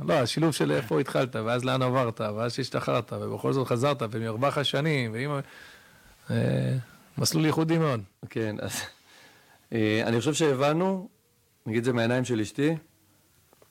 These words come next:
Speaker 2: שהיא התחתנה איתי.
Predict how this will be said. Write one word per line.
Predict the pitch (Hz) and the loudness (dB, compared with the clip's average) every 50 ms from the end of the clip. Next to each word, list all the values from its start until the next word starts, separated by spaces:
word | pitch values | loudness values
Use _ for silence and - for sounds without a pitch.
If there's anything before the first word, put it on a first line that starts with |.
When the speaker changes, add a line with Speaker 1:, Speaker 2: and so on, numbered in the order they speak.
| _ - | _ -10
Speaker 2:
שהיא | - - - 110 104 104 104 107 107 107 107 107 107 107 107 107 110 110 107 - - - _ _ _ _ _ _ - _ _ - - _ _ - _ _ _ _ _ _ - - - - - - - | -8 -4 0 0 2 2 2 2 2 2 2 2 2 2 2 2 0 -2 -4 -6 -14 -20 _ _ _ _ _ _ -20 _ _ -20 -20 _ _ -20 _ _ _ _ _ _ -20 -20 -20 -20 -20 -14 -4
התחתנה | - - 110 - - 113 104 123 131 | 0 0 0 2 0 -2 0 0 -2
איתי. | 127 120 - 135 117 | -2 -2 -2 -4 -4